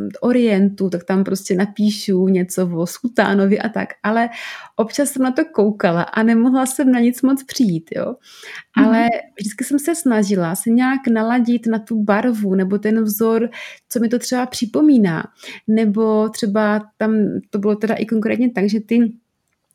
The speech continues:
Speaker 1: kravaty měly vš-, všechny nějaký názvy, nějaký jména. Tak třeba, co mi to jméno nějak evokuje. A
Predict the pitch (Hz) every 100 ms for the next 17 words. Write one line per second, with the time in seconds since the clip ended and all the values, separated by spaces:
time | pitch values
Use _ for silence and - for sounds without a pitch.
0 | - 208 190 190 196 214 214 220 226 -
1 | - - 220 226 208 208 214 247 240 -
2 | - 214 202 233 208 202 190 196 - 233
3 | 214 233 254 202 - - - _ - 202
4 | - 226 226 - 247 240 240 262 247 233
5 | 226 233 240 226 220 - - 214 285 -
6 | 196 160 - - - - - - - 214
7 | 208 208 202